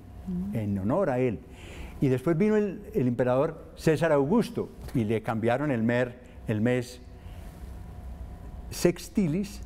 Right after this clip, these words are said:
Speaker 2: por agosto. Y después
Speaker 1: Ah, porque él, él era el Augusto, César
Speaker 2: Claro.
Speaker 1: Augusto.
Speaker 2: Entonces, el nombre de agosto quiere decir, es el nombre en, en, en honor al emperador A-,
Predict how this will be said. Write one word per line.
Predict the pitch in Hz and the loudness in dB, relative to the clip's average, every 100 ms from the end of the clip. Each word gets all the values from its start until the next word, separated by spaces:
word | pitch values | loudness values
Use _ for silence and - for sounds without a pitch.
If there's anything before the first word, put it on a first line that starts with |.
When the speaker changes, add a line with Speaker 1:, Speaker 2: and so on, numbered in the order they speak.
| - - - - - - - - | -14 -14 -14 -14 -14 -14 -8 2
Speaker 2:
por | 139 160 - - - - - | 2 2 -6 -18 -18 -14 -4
agosto. | 123 214 - - 95 - - - - - - - - | 6 6 6 -4 -14 -16 -18 -16 -14 -14 -14 -10 4
Y | |
después | 143 131 180 208 | 4 6 4 4
Speaker 1:
Ah, | 208 | 0
porque | 208 196 185 196 208 | -4 -2 0 2 0
él, | 247 | 0
él | 190 | 0
era | 208 220 | 2 2
el | 202 | 2
Augusto, | 180 214 294 - - | 2 2 2 0 -6
César | 156 185 185 | -2 -2 2
Speaker 2:
Claro. | 139 - 175 214 - | 0 0 -6 -10 -4
Speaker 1:
Augusto. | 254 285 - - 135 | 0 0 -2 -4 -2
Speaker 2:
Entonces, | 107 143 135 170 | 4 4 4 0
el | 120 | 4
nombre | 135 180 | 4 4
de | 220 | 4
agosto | 165 175 175 190 | 4 2 2 0
quiere | 135 127 | 2 4
decir, | 139 120 123 113 - - - - | 4 4 0 -2 -14 -18 -16 -8
es | - 110 113 | -2 0 2
el | 123 | 4
nombre | 127 127 131 - | 4 2 0 0
en, | 117 110 127 | 0 0 0
en, | 101 101 113 | 0 2 0
en | 165 113 | 2 2
honor | 113 175 185 - - - | 2 0 -2 -14 -18 -10
al | - 104 | -4 -2
emperador | 98 101 101 113 | 0 2 2 4
A-, | 123 | 2